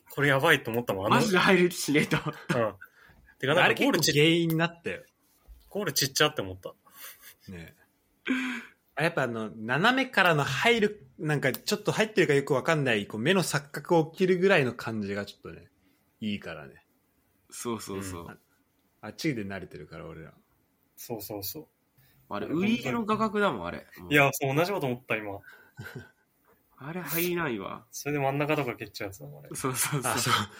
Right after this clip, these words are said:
Speaker 3: あ、そこが結びついてんのか。
Speaker 1: そうそうそう。横に蹴れなくて。
Speaker 2: <laughs>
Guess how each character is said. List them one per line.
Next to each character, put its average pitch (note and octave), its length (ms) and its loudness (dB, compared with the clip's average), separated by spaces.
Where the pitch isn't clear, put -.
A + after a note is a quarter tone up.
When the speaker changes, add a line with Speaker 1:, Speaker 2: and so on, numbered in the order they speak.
Speaker 3:
あ、 A2+ 120 -8
そ E3+ 200 2
こ A3+ 140 6
が A#3 100 8
結 G#3+ 280 4
び G#3 100 2
つ A3 100 0
い G3+ 80 4
て C#3 80 2
ん G#2 60 -2
の G2+ 100 -10
か。 G2+ 140 -14
Speaker 1:
そ C#3 180 2
う G#2 80 4
そ G#2+ 160 -2
う G2+ 40 -2
そ - 200 -2
う。 - 80 -14
横 B2 240 0
に A2 100 0
蹴 C#3 160 6
れ B2 120 6
な A#2+ 100 2
く - 100 -6
て。 - 120 -12
Speaker 2:
<laughs> - 440 -4